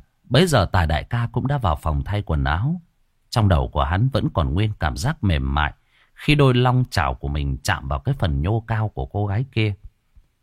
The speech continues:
Điều ấy khiến hắn không khỏi liếc trộm thêm mấy cái. Cảm thấy thằng bỏ mẹ kia lại dám đưa ánh mắt dơ bẩn về mình. Cô gái lại nổi lên một tầng sát ý, làm cho Tài đại ca nổi cả da gà.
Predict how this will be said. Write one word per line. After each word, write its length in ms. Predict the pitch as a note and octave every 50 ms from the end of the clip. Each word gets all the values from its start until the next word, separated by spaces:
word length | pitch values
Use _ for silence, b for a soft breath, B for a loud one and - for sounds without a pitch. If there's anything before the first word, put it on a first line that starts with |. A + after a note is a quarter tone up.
| _ _ -
Điều 260 | - A#2 F#2+ F2 E2+
ấy 140 | F2 F#2+ B2
khiến 280 | C3+ - - A#2 A2+ C3
hắn 260 | B2 A#2+ A#2 B2+ D#3+
không 280 | - - - B2+ G#2+ F#2+
khỏi 240 | - - D#2+ B1
liếc 220 | A#1 C#2 F#2 D3+ E3+ - - -
trộm 280 | - A2 F2+ - D#2+ -
thêm 240 | - G#2 G2+ F#2+ F#2
mấy 160 | F2 F#2 A2 - -
cái. 240 | G2 F#2+ F#2+ G#2+ D#3+ G3+ _ _ _ _ _ b b b b b b b b b b
Cảm 180 | - A2+ E2 D#2+
thấy 120 | - E3
thằng 280 | - - B2 F#2+ F2 F#2
bỏ 180 | E2+ D2+ C2+
mẹ 280 | B1+ C#2 D#2 E2 C2 C2 - _
kia 220 | - A#2 A#2+ A#2+
lại 160 | A2+ F#2+ C#2 B1
dám 340 | E2 G2 G2 A2+ C#3+ D#3
đưa 100 | C#3+ B2
ánh 240 | F#2+ - F#2+ G#2 B2
mắt 160 | D3+ F3 -
dơ 240 | - - A2 A2 G2+
bẩn 260 | F#2 E2+ D2 C2+ - - - _ _ _ _ _ _ -
về 180 | D#2+ G2 F2+
mình. 320 | D#2 C#2+ D2 D#2 D2 C#2 C2 - _ _ _ _ _ _ _ _ _ _ _ _ _ -
Cô 120 | - A2+
gái 440 | F#2+ G2+ F2+ F2+ A#2 D#3 D#3+ D3 B2
lại 160 | A2 F2 A#1
nổi 240 | D#2+ F2+ D2 B1 A1+
lên 140 | C#2+ F#2+ G#2+
một 140 | F#2 D2+ -
tầng 200 | C#2+ C2+ C2 C2
sát 320 | - - B2+ C#3+ - -
ý, 320 | - G2 G#2+ A#2+ C#3+ F3+ - _ _ _ _ _ -
làm 220 | G#2 G2+ F#2+ F#2
cho 120 | - - C3
Tài 180 | - E2+ D#2
đại 180 | C2+ C2+ B1 A1
ca 220 | - - A2 A2
nổi 300 | G#2+ G2 E2 B1+ A1+ G#1+ -
cả 120 | - C#2
da 220 | B1+ - F#2+ F#2+ F2
gà. 260 | - C#2+ B1+ B1 B1